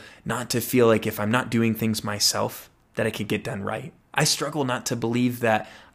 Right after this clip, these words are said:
I am the only person that I can trust or count on. And because of that, oftentimes in moments of adversity and in times of trial, I shut people out. And so what happens with that is, instead of looking for the truth,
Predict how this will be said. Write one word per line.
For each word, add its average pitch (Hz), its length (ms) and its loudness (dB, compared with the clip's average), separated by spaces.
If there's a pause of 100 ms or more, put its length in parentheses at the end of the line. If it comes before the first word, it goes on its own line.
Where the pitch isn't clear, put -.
I 120 160 8
am 120 240 6
the 110 100 4
only 117 220 0
person 113 340 -2
that 113 80 -2
I 113 60 -2
can 113 160 -6
trust - 380 -2
or 107 40 -6
count 110 280 -4
on. - 160 -10 (600)
And 117 140 2
because 156 360 2
of 120 100 0
that, - 320 -2 (120)
oftentimes 120 680 0
in 107 180 -2
moments 110 340 0
of 107 80 -4
adversity 117 600 2
and 107 100 0
in 107 200 -4
times 117 280 -4
of 110 80 -4
trial, 110 460 0
I 107 500 0
shut - 260 -8
people 120 280 -2
out. 131 320 -6 (880)
And 143 120 2
so 160 80 4
what 156 140 4
happens 151 580 0
with 123 180 -2
that 127 200 -6
is, 120 320 0 (640)
instead 143 340 6
of 156 160 -2
looking 139 340 2
for 120 320 0
the 117 260 4
truth, - 580 0